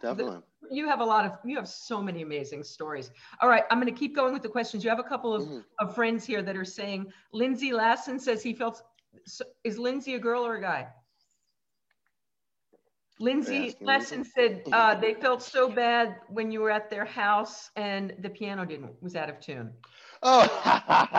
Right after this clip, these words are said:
Speaker 2: <laughs> no, I was, um, that was fine. But this piano's out of tune also. I think pretty much every piano is out of tune.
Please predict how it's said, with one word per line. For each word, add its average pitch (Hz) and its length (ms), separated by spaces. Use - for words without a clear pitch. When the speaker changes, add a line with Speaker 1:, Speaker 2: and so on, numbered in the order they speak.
Speaker 2:
<laughs> - 100
no, 170 160
I 156 160
was, 160 260
um, 156 280
that 156 260
was 147 180
fine. 127 440
But 143 100
this 190 220
piano's 123 420
out 117 140
of 107 120
tune 117 220
also. 113 260
I 165 80
think 185 280
pretty 196 160
much 180 220
every 143 260
piano 123 320
is 107 120
out 117 120
of - 80
tune. 101 180